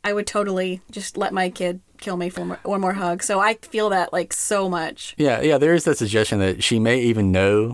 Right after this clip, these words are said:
Speaker 2: that he's evil and she just kinda doesn't care.
Speaker 1: Yeah,
Speaker 2: Yeah.
Speaker 1: I wouldn't care either.
Speaker 2: Yeah.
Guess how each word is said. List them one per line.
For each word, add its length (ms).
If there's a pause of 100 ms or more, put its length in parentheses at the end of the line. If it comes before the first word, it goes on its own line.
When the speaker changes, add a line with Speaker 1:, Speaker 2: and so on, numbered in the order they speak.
Speaker 2:
that 240
he's 400
evil 420
and 100
she 120
just 160
kinda 220
doesn't 240
care. 340
Speaker 1:
Yeah, 220
Speaker 2:
Yeah. 60
Speaker 1:
I 40
wouldn't 220
care 160
either. 260 (240)
Speaker 2:
Yeah. 140